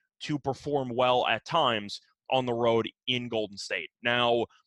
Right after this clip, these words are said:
do I think that's gonna matter for Game five? Probably not. I'm assuming Golden State will close it out at home. We saw how they responded in the two previous series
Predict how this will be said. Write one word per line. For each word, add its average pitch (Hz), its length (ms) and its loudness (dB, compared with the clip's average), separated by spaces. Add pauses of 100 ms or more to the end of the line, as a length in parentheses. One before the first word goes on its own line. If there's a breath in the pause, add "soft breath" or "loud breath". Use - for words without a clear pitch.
(140)
do 127 80 0
I 127 40 2
think 135 140 -6
that's 127 160 0
gonna 123 160 -2
matter 190 340 4
for 196 180 -2
Game 196 380 0
five? 180 580 2
Probably 123 560 0
not. 104 400 -2 (240)
I'm 117 120 -2
assuming 139 400 -6
Golden 131 320 -2
State 117 280 -2
will 120 180 -2
close 120 440 -4
it 104 60 -4
out 110 340 0 (380)
at 95 160 -2
home. 127 420 0 (340 soft breath)
We 117 60 -2
saw 131 240 2
how 123 140 2
they 123 100 0
responded 123 720 0
in 120 160 -6
the 107 60 -10
two 139 200 -8
previous 180 460 0
series 113 460 -4